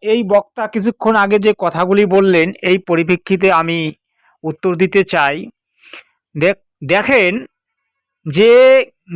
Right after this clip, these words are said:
গীতা তোমার জ্ঞান অমৃত থেকে তিনি বললেন, আসলে বিয়াল্লিশ নম্বর পৃষ্ঠায় এ ধরনের কোনো কথা লেখা নেই।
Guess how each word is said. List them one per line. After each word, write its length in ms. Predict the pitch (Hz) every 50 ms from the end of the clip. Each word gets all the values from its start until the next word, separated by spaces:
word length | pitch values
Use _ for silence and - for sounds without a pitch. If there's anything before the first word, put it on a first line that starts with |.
| 151 135
গীতা 300 | 170 214 185 - 247 262
তোমার 420 | 254 247 226 220 233 233 220 180
জ্ঞান 240 | 156 175 175 185 202 202
অমৃত 340 | 202 208 208 208 220 214 _ -
থেকে 420 | 196 196 196 220 208 214 214 202 -
তিনি 200 | 202 185 185 185
বললেন, 500 | 170 147 151 156 160 165 165 147 143 180 - _ -
আসলে 480 | - 156 170 - - 202 208 214 214 208
বিয়াল্লিশ 400 | 180 160 160 165 180 190 190 - 202
নম্বর 300 | 202 185 185 185 190 185
পৃষ্ঠায় 460 | - - 170 165 - - 202 180 180
এ 40 | 170
ধরনের 360 | 151 147 143 160 165 170 165
কোনো 260 | 151 - - 156 156 151
কথা 320 | - 147 147 - 139 139
লেখা 320 | 143 135 131 120 - 131 131
নেই। 200 | 123 120 110 101